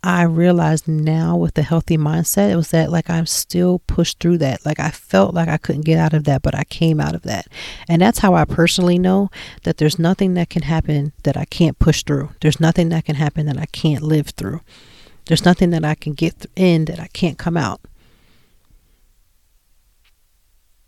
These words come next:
So that's just something to think about.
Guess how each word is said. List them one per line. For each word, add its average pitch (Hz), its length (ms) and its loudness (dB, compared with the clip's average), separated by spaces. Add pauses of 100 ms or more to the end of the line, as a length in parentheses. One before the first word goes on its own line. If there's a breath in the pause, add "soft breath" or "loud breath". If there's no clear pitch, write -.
(400)
So 160 460 0 (1400)
that's 170 260 2
just - 120 -4
something - 220 -2
to 160 120 -2
think - 180 -4
about. 156 340 -2